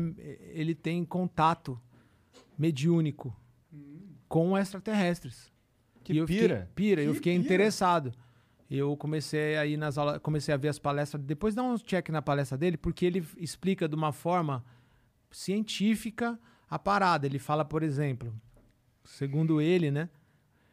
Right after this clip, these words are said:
Speaker 1: e que eu acho que faz muito sentido, tipo assim, a gente tá aqui, eu e você, uma matéria densa, né, pesada, Igor num corpo, eu, Di, no outro, Monark no outro,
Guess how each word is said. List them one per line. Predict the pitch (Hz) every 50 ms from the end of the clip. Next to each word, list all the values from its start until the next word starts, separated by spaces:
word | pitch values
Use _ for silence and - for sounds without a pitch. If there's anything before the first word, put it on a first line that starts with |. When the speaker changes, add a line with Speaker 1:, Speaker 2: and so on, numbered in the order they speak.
| _ _ _ _ _
Speaker 1:
e | 131 120 117
que | - 147
eu | 143 139
acho | 139 143 131 - -
que | - - -
faz | - - 147 143 120
muito | 151 156 147 -
sentido, | - 151 139 - - 180 196 170
tipo | 139 - - 139 -
assim, | 135 - - 123 120 120 - -
a | - 120
gente | 113 143 156 165 - -
tá | - 156 151
aqui, | 147 147 - 160 160 180 180
eu | 170 165
e |
você, | 156 143 156 143 - - 156 151 175 208 208 - _ _ _ _ _ _ _ _ _ _
uma | - 143 147 151
matéria | 156 170 170 - - 151 143 147 175 208 208 190 - - - -
densa, | 139 135 147 143 143 170 185 - - 156
né, | 147 151 180 190
pesada, | - - 127 117 120 127 127 131 147 165 180 196 196 - - - - - - - _ _ _ _ _ _
Igor | 135 139 151 165 180 175 170 208 214 220 220 208 - - - _ _ _
num | - 143 151 147
corpo, | 139 - 143 143 147 170 196 202 196 196 202 185 165 156
eu, | 147 151 160 165 165 151 143 131 123 120
Di, | 131 131 127 139 135 123 135 147 151 170 170
no | 156 147
outro, | 143 143 147 156 170 185 190 190 - 190 190 185 160 139
Monark | 135 139 143 147 147 156 156 - 156
no | 147 143
outro, | 139 147 165 190 185 - -